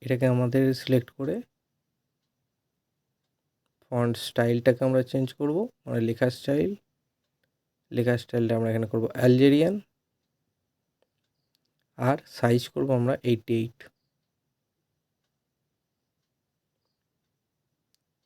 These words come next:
ওকে, এইটটি এইট করার পর এটাকে আমরা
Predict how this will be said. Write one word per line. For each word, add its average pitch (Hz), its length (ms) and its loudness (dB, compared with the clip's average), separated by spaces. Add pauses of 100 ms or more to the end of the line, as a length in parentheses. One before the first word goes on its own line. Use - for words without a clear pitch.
ওকে, 156 220 -4 (1400)
এইটটি 190 260 -2
এইট 190 100 -12 (100)
করার 147 240 4 (100)
পর 123 140 -4 (360)
এটাকে 139 300 -4
আমরা 131 120 0